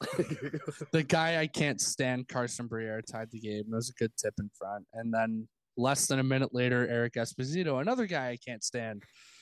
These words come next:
Speaker 2: made it two one. And I think we were all in a state of shell shock for about a minute and six seconds until Adam frickin' Jeffrey.
Speaker 1: <laughs>
Speaker 2: What a shot from the faceoff circle.
Speaker 1: Oh.
Speaker 2: Take away that goal, Atlantic Hockey refs.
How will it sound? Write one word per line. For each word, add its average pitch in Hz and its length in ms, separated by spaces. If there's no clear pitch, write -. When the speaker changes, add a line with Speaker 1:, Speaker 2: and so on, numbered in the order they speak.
Speaker 2:
made 139 160
it 135 100
two 151 220
one. 143 280
And 131 140
I 151 100
think 151 280
we 135 140
were 139 180
all 127 260
in 131 100
a 120 40
state 120 340
of 107 100
shell - 520
shock 139 380
for 123 140
about 120 260
a 107 80
minute 131 380
and 120 100
six - 500
seconds 120 440
until 127 600
Adam 196 380
frickin' 294 380
Jeffrey. 339 680
Speaker 1:
<laughs> - 60
Speaker 2:
What 277 220
a 247 80
shot 240 560
from 202 160
the 185 80
faceoff 175 560
circle. 123 540
Speaker 1:
Oh. 127 500
Speaker 2:
Take 247 300
away 240 340
that 214 360
goal, 180 320
Atlantic 156 440
Hockey 147 360
refs. 139 360